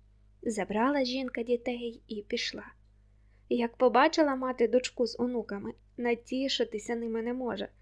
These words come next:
А дочка все розказує, і який у неї добрий чоловік, і як вони гарно живуть, і що всього мають у достатку. Тільки мати не дуже й має віри, бо чого ж він сам не прийшов, коли такий добрий?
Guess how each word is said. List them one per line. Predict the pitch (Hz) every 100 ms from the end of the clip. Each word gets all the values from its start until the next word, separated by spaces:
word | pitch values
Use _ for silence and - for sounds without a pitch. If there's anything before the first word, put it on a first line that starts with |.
| _ _ _ -
А | 226 214
дочка | 220 - 302 294
все | - - 262
розказує, | 262 - - 214 202 208 220 -
і | 247 220
який | 233 - 302 285 -
у |
неї | 254 254 240
добрий | 277 262 254
чоловік, | 254 269 262 220 226 226 - _ _ _ -
і | 262
як | 277 285
вони | 269 269
гарно | 254 285 277
живуть, | 277 294 285 240 - - - _ -
і | 269 240
що | - 247
всього | 233 - - 254 285 247 226
мають | 214 196 220 233 -
у | 233
достатку. | 214 220 - - 196 196 - - _ _ _ _ _ _
Тільки | - 277 - 269 262
мати | 269 269 277
не | 269
дуже | 247 269 269
й | 262
має | 269 269 311
віри, | 294 214 - - _ _ _ -
бо | 262 269
чого | 262 240 240
ж | 294 311
він | 320
сам | 320 302 247
не | 214 226
прийшов, | 254 247 - 339 339
коли | 226 233 240
такий | 254 285 277
добрий? | 254 254 185 - 226